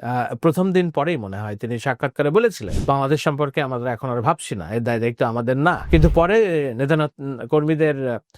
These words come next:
অনুরোধে কিংবা তাদের কান্নাকাটিতে হয়তো তারা আবার দায়িত্ব নিলেন। কিন্তু সেই দায়িত্ব নিতে যেয়ে তারা কি রাজনীতি করছেন, সেটি একবার দেখার বিষয়। শেখ হাসিনা কার্যত গৃহবন্দী ভারতে, তিনি আছেন কোথায়, তারকে আমরা দেখি না, তার চেহারা দেখি না। মাঝে মাঝে তার WhatsApp-এ ভিডিও কল শুনি।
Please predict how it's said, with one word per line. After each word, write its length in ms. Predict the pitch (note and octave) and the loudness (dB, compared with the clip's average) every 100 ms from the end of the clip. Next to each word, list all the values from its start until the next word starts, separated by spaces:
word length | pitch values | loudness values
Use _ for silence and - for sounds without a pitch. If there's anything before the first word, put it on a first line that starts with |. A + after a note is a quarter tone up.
| _ | _
অনুরোধে 560 | D3 D#3 D#3+ E3 E3+ B2 | 2 4 4 2 0 -2
কিংবা 300 | C3+ B2 A#2+ | -6 -6 -4
তাদের 260 | C3 C3 | -4 -4
কান্নাকাটিতে 600 | B2+ D3 C#3+ C#3 D3 C#3+ | -2 -2 0 -2 -2 -2
হয়তো 260 | C#3 C3+ C3 | -2 -4 -4
তারা 180 | B2 A#2 | -4 -2
আবার 200 | B2 A2 | -4 -2
দায়িত্ব 360 | A2+ A#2 - | -4 -2 -2
নিলেন। 320 | A#2+ G#2+ F2 | -2 -2 -6
কিন্তু 220 | E2+ D3+ D#3+ | -4 -2 0
সেই 180 | F3 | 0
দায়িত্ব 380 | B2+ A#2+ D3 - | 2 2 0 0
নিতে 220 | E3 D#3 | -2 0
যেয়ে 160 | D#3 D#3+ | 2 0
তারা 180 | D3+ D3+ | 0 -4
কি 180 | - G#3+ | -2 0
রাজনীতি 440 | A2 G#2+ D3 F3 | 0 0 -2 -2
করছেন, 420 | - G#2 - F2 D#2 | -2 -4 -6 -8 -2
সেটি 320 | - C#3+ D#3+ | 0 4 4
একবার 260 | B2+ A#2 | 4 0
দেখার 320 | F#2+ G2 - A#2 | 0 -2 -2 -2
বিষয়। 380 | G#2+ - C#2+ - | -4 -6 -12 -4
শেখ 200 | - E3 | 0 2
হাসিনা 280 | F#3 G3 F#3+ | 2 2 2
কার্যত 460 | D#3+ D3+ D#3 D#3 | 2 0 0 2
গৃহবন্দী 480 | D#3 F#3 F#3 F3+ E3+ | 2 2 2 0 0
ভারতে, 480 | C#3+ C3+ C3 B2+ A2 | 2 0 -2 -4 -2
তিনি 200 | - E3 | 2 2
আছেন 360 | D#3+ D3 - F#3 | 2 0 0 0
কোথায়, 340 | F#3 E3 D#3+ | 0 0 0
তারকে 360 | C#3+ C#3 B2+ D3 | 0 -2 -2 -6
আমরা 200 | A#2+ A2+ | -4 -2
দেখি 280 | A2+ D3+ C3+ | -2 -2 -4
না, 140 | F2 | -6
তার 140 | F#2 G#2 | -8 -6
চেহারা 340 | C#3+ D3 D#3 | 0 0 0
দেখি 260 | A2 F#2+ G2 | -4 -8 -14
না। 140 | D#2+ | -4
মাঝে 220 | C3+ C#3 D3+ | 0 2 2
মাঝে 220 | D3 C#3+ | 0 0
তার 160 | C#3+ | 0
WhatsApp-এ 520 | A#2+ B2 C3 - C#3 B2+ | 0 0 -2 -4 -4 -2
ভিডিও 320 | A2+ A2+ A#2 | -2 0 0
কল 180 | - B2 | 0 -2
শুনি। 340 | - G2 A#2 | -4 -6 -6